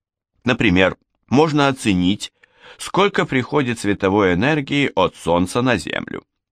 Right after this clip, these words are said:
Оказывается, что на один квадратный метр земной поверхности за одну секунду падает несколько тысяч миллионов фотонов. Несмотря на столь малую энергию отдельного фотона,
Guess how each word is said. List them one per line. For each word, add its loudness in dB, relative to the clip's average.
Оказывается, 0
что -2
на 2
один 0
квадратный -6
метр 0
земной 0
поверхности -4
за 2
одну 2
секунду 0
падает 2
несколько 0
тысяч -2
миллионов 2
фотонов. -2
Несмотря 0
на 0
столь -2
малую 2
энергию 0
отдельного 0
фотона, -2